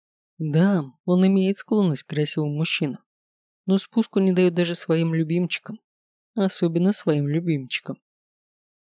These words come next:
А если принять во внимание небольшой нюанс, что предпочитает он мускулы и рельефность, и с этой целью гоняет свой гарем на тяжелые полевые работы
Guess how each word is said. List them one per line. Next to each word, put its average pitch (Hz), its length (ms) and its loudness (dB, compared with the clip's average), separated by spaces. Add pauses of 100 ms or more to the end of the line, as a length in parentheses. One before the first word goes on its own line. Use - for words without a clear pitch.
(120)
А 156 120 -2
если 208 320 2
принять 226 460 2
во 180 140 2
внимание 185 480 2
небольшой 165 520 -2
нюанс, 160 560 -2 (360)
что - 180 -6
предпочитает 147 720 -2
он 147 100 0
мускулы 147 420 -2
и - 20 0
рельефность, 147 800 -4 (840)
и 151 100 -6
с - 140 -2
этой 190 200 -2
целью 196 380 0
гоняет 165 360 -2
свой 156 200 -4
гарем 170 380 0
на 175 60 -4
тяжелые 165 460 -2
полевые 165 460 0
работы 165 500 -2